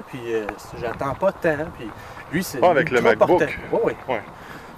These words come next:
Speaker 1: Puis, euh, tu sais, lui, c'est, il dit que c'est ultra portable.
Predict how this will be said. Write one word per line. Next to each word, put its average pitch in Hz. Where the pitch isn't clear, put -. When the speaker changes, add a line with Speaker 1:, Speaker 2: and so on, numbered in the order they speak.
Speaker 1:
Puis, 120
euh, 107
tu 196
sais, 196
lui, 185
c'est, -
il 101
dit -
que -
c'est -
ultra 196
portable. 165